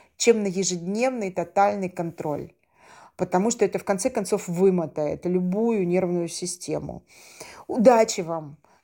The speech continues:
А, я знаю, что очень много людей, которые решают именно так свою задачу, и это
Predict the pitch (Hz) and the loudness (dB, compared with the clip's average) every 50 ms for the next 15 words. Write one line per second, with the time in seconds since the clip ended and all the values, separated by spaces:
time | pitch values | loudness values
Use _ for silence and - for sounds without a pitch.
0 | - - - - - 170 170 165 165 170 170 170 170 165 - - 165 - - 104 | -14 -12 -8 -6 -4 -4 -2 -2 -2 0 0 0 -2 -2 -4 -6 -10 -12 -12 -12
1 | 107 - 127 151 139 156 170 160 - 190 185 170 185 226 240 226 214 226 208 196 | -12 -12 -10 -10 -10 -10 -10 -10 -10 -8 -2 4 6 8 8 8 6 2 2 2
2 | 196 - - 196 190 190 - 202 208 208 196 170 175 175 180 170 208 254 269 - | 0 -2 -2 -2 -2 -2 -4 -2 0 0 2 2 2 0 0 0 0 -2 -2 -2
3 | - - - - 214 208 214 202 185 - - 175 175 170 - - 220 208 196 - | -4 -6 -2 0 0 2 2 0 0 0 0 0 0 2 4 4 4 4 4 2
4 | 190 180 185 180 - - - 160 151 - - - - - 147 151 151 151 170 165 | 2 2 2 2 0 0 -2 -4 -4 -4 -6 -12 -10 -8 -8 -6 -4 -4 -2 2
5 | 185 220 254 254 254 - - 175 160 - - - 190 190 180 180 - - _ _ | 4 4 2 2 -2 -6 -6 -6 -8 -6 -4 -2 -2 -2 -2 -4 -10 -20 _ _
6 | - 180 180 - 208 202 190 | -4 -4 2 2 2 2 2